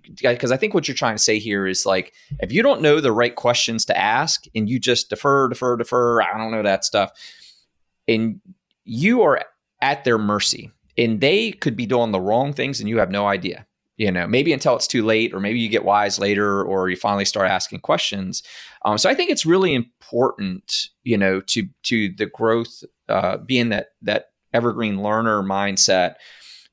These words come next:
is that you don't, do you need to be a C P A? No, but you need to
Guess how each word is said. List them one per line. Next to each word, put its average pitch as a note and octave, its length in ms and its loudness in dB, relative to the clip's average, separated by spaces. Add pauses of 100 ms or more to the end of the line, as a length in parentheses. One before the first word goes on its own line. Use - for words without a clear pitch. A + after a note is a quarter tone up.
(120)
is A#2+ 160 2
that C3+ 160 0
you A3+ 80 2
don't, A#3+ 140 -2
do F3 180 0
you A#3 100 -2
need A#3+ 160 0
to A3 80 0
be F#3+ 100 0
a F#3+ 40 4
C - 180 0
P D#3+ 220 0
A? D3+ 360 2 (100)
No, G2+ 280 0 (800)
but C#3+ 180 2
you E3+ 100 -4
need C4 320 0
to G3 140 0